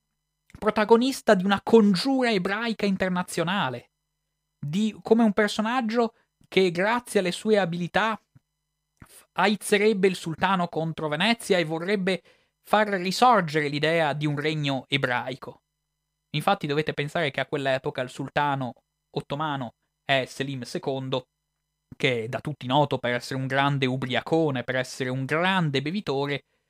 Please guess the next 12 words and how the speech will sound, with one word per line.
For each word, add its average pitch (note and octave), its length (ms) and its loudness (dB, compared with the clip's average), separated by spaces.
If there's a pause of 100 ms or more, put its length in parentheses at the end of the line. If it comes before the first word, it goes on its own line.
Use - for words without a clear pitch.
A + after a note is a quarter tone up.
(160)
e F#3 120 0
allora G#3 260 4
siccome F3 680 0
Don C#3+ 220 -2
Joseph D3 360 -2
Nasi D#3 460 -4
ha D3 120 0
l'appalto F3+ 600 0
del C#3+ 180 -2
vino D#3 300 -2
a B2 40 -2
Costantinopoli, C#3 920 -4